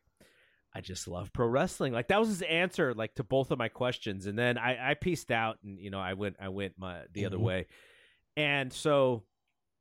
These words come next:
Speaker 1: that was the only time I met him. Got to say what's up. Got to say, you know, I enjoyed his work, all that stuff. Fast forward,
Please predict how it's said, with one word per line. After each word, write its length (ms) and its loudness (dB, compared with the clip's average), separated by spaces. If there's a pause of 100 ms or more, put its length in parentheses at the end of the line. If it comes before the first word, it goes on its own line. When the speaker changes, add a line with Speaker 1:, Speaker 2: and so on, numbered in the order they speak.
(520)
Speaker 1:
that 80 4
was 120 0
the 260 0
only 220 6
time 200 2
I 80 2
met 180 2
him. 320 0
Got 140 -2
to 80 -14
say 100 0
what's 240 2
up. 240 2
Got 140 0
to 60 -4
say, 440 2
you 80 0
know, 80 2
I 60 2
enjoyed 320 2
his 160 -4
work, 300 2 (140)
all 180 2
that 180 0
stuff. 260 0 (600)
Fast 420 0
forward, 640 0